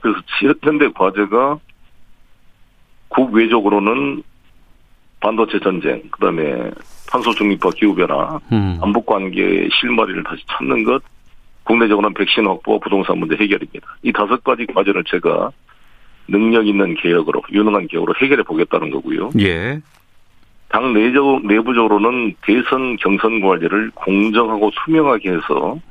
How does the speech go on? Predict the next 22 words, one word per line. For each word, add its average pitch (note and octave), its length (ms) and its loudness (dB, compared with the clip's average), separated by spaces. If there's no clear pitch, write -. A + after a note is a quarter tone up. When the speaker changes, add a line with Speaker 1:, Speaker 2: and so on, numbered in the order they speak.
Speaker 2:
음. F2 360 -2
Speaker 1:
결과에 A#2+ 380 2
승복하고 A#2 580 0
원팀이 G2 540 0
되어 G2 200 4
우리 F2+ 200 -2
민주당이 F2 760 -2
국민 G2 240 2
앞에, G2+ 400 0
에, B1+ 380 -2
하나에 C3 360 0
된 B2 160 0
목소리로 F2 420 0
나가도록 D#2 500 -2
하는 C3+ 200 -2
것. - 160 -2
그것을 A#2+ 380 0
누가 G2+ 260 2
할 A2+ 80 -4
수 - 120 -6
있는 G2 140 0
것이냐. E2+ 440 -2